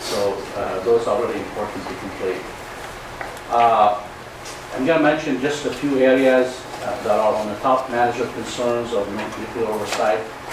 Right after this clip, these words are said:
And, uh, we've got about eight of them, but I'm gonna mention only a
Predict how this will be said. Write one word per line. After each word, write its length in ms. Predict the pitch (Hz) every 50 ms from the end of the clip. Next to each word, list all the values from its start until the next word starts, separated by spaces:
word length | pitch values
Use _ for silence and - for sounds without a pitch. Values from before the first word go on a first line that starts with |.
| - - - - - - 110
And, 260 | 104 104 101 101 104
uh, 220 | 104 104 101 101 107
we've 160 | 123 123 123
got 140 | 135 131 123
about 380 | 117 117 117 117 - - -
eight 160 | 123 135 135 127
of 60 | 123
them, 180 | 120 123 117 -
but 140 | 113 101 -
I'm 120 | - -
gonna 160 | - 117 113 107
mention 280 | 113 117 - - -
only 300 | - 110 117 117 110 101
a 40 | -